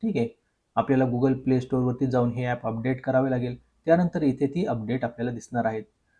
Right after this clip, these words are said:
कोणतीही या ॲपमध्ये जर अपडेट आली, तर त्या अगोदर ती अपडेट बघण्यासाठी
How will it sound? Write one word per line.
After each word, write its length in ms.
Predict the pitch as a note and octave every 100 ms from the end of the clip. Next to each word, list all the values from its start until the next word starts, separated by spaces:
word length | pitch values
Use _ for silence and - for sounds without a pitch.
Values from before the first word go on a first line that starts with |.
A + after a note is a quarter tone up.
| _
कोणतीही 560 | - C3+ C3 F#3+ F#3+ F3+
या 100 | E3
ॲपमध्ये 380 | D3+ D#3+ D#3+ D#3+
जर 160 | D#3+
अपडेट 400 | D#3 C3 B2+ D3+
आली, 200 | C3+ A2+
तर 180 | G#2+ B2+ B2
त्या 140 | C3+
अगोदर 360 | C3 B2+ C3 B2
ती 120 | A#2+
अपडेट 320 | B2+ A#2+ B2+
बघण्यासाठी 540 | A#2 A2+ C3+ C#3 B2+